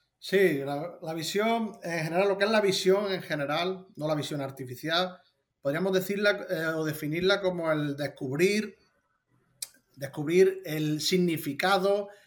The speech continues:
elementos significativos de las imágenes que percibimos en una escena. Y luego ya, lo que sería la visión por computador,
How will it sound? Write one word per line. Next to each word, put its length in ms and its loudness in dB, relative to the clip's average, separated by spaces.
elementos 500 -4
significativos 720 2
de 80 2
las 140 0
imágenes 720 0
que 180 4
percibimos 920 0
en 80 -6
una 140 -4
escena. 580 -10
Y 100 -4
luego 340 6
ya, 380 2
lo 220 -6
que 100 -8
sería 240 -4
la 120 0
visión 360 -2
por 160 -4
computador, 800 0